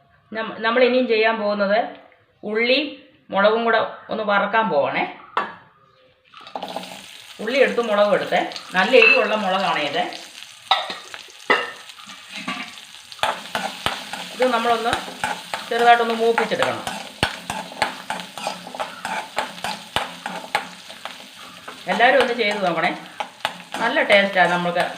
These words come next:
ഇനി പപ്പടവും ഇതും കൂടെ എല്ലാം കൂടെ ആഡ് ചെയ്ത് ചെ-, ചെയ്യുമ്പോൾ നല്ല ചമ്മന്തിയാണ്, നല്ല ടേസ്റ്റുണ്ട്. നിങ്ങളൊന്ന് ചെയ്ത് നോക്കണേ. ഇത് ചെറുതായിട്ടൊന്ന് ഈ ചൂടാകണം. ഈ ഉള്ളി ഒന്ന് ചെറുതായിട്ടൊന്ന് ഒരു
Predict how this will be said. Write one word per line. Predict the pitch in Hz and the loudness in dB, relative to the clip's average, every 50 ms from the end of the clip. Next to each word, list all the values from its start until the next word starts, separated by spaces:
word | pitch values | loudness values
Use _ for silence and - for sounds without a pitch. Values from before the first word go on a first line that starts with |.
| 165 180 | -4 -2
ഇനി | 185 190 196 196 196 175 - - - - - 185 175 | -2 -2 -2 -2 -4 -4 -6 -8 -10 -10 -10 -6 0
പപ്പടവും | 185 185 180 - 202 202 214 202 196 - | 2 2 4 4 2 0 -2 -2 -2 -4
ഇതും | 160 185 190 | -6 -4 -2
കൂടെ | 185 185 180 175 - - - 175 185 | 0 2 2 2 2 0 -2 -2 -2
എല്ലാം | 180 180 185 185 | 0 0 0 2
കൂടെ | 185 180 170 170 | 2 2 2 4
ആഡ് | 175 180 196 190 | 4 4 2 0
ചെയ്ത് | 180 180 175 190 190 - | -2 -2 -4 -6 -8 -8
ചെ-, | - - - - 170 | -10 -6 -4 -4 -2
ചെയ്യുമ്പോൾ | 175 170 170 175 180 190 175 175 | -2 -4 -4 -4 -4 -6 -4 -4
നല്ല | 170 175 175 180 180 | -4 -4 -4 -2 -2
ചമ്മന്തിയാണ്, | 156 147 156 151 143 139 131 113 - - - - - - - - - - - - - - - - - - - 185 | -2 -2 -2 -6 -8 -8 -10 -10 -12 -12 -16 -18 -16 -16 -16 -16 -12 -12 -12 -12 -12 -14 -16 -10 -8 -8 -8 -6
നല്ല | 170 175 196 208 - | -6 -2 0 0 2
ടേസ്റ്റുണ്ട്. | 190 175 170 170 - 151 143 143 160 165 | 4 4 4 2 2 -2 -2 -2 -2 -2
നിങ്ങളൊന്ന് | 170 180 180 180 180 175 180 | -2 -2 -2 -2 -2 -2 -2
ചെയ്ത് | 175 180 175 165 147 | -2 0 0 0 -2
നോക്കണേ. | 139 135 - 135 160 - - - - - - - - - - - - - - - - - - - - - - - - - - - - - - 214 - - | -2 -2 -4 -4 -4 -6 -6 -10 -16 -18 -18 -20 -20 -20 -20 -20 -20 -20 -18 -18 -16 -8 -6 -6 -6 -6 -10 -12 -10 -10 -10 -10 -10 -8 -8 -8 -8 -6
ഇത് | - 233 226 226 | -4 -4 0 2
ചെറുതായിട്ടൊന്ന് | 226 226 226 233 233 233 220 208 208 214 208 - - - - - 208 | 2 6 6 6 6 4 2 -2 -4 -4 -6 -8 -8 -10 -10 -8 -6
ഈ | 214 202 202 202 196 - 202 | -6 -4 -6 -6 -6 -6 -4
ചൂടാകണം. | 214 208 196 180 151 135 127 123 123 - - 185 - - - - - - - - - - - - - - - - 226 | -4 0 2 4 4 4 4 0 -4 -6 -8 -8 -10 -12 -14 -16 -16 -16 -16 -16 -12 -12 -12 -12 -14 -18 -16 -8 -4
ഈ | 226 226 | 0 2
ഉള്ളി | 226 233 254 254 220 | 2 4 6 4 4
ഒന്ന് | 208 202 202 180 | 4 4 2 2
ചെറുതായിട്ടൊന്ന് | 196 190 185 196 190 190 185 185 170 170 170 165 | 2 4 6 6 6 6 6 6 4 2 2 0
ഒരു | 156 165 | -2 -4